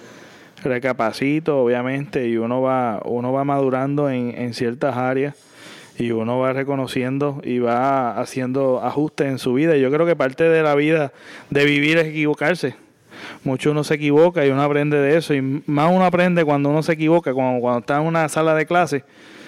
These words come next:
que muchas veces uno no contesta porque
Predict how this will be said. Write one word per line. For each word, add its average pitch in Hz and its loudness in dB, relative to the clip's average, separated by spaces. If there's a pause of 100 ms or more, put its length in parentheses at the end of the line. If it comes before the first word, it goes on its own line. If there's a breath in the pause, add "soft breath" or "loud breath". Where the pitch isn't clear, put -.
(640 loud breath)
que 120 0 (220)
muchas 131 -2
veces 156 4
uno 156 2
no 151 0
contesta 151 0
porque 123 0